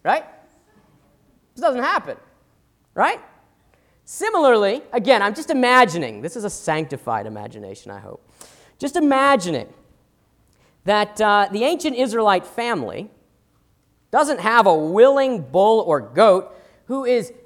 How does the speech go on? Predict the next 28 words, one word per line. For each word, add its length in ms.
outpacing 1300
them 400
all 340
the 80
way 240
to 80
the 160
altar 500
in 140
Jerusalem, 720
saying, 520
"I'm 220
ready 300
to 100
die 760
for 120
the 100
Guri 480
family," 560
or, 120
"I'm 120
ready 220
to 80
die 380
for 120
the 120
Newkirk 560
family." 580